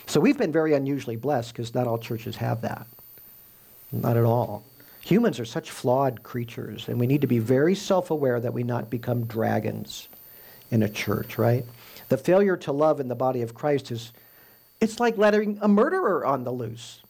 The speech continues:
There's a murderer running around. If you have hate for someone in the church, you're a murderer. It's a killer of unity. It's a killer of peace. It's a destroyer of love,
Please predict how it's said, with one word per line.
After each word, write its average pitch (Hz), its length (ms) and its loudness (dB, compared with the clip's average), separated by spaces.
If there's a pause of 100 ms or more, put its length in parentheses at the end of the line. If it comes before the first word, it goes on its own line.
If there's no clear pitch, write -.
(120)
There's 123 160 -4
a 143 60 4
murderer 254 400 6
running 165 280 2
around. 127 360 -2
If - 80 -10
you 202 160 2
have 185 220 -2
hate 262 540 -2 (640)
for 156 100 -2
someone 143 480 0
in 151 160 -2
the 135 60 -2
church, 226 640 -4 (1400)
you're 117 160 4
a 113 60 4
murderer. 117 500 0 (2250)
It's 127 160 0
a - 40 2
killer 156 380 2
of 123 80 0
unity. 180 520 2
It's - 140 -2
a 127 40 -4
killer 131 360 0
of 117 180 -8
peace. 196 580 0
It's 120 160 -4
a 131 60 2
destroyer 127 640 2
of 117 140 -2
love, 170 480 2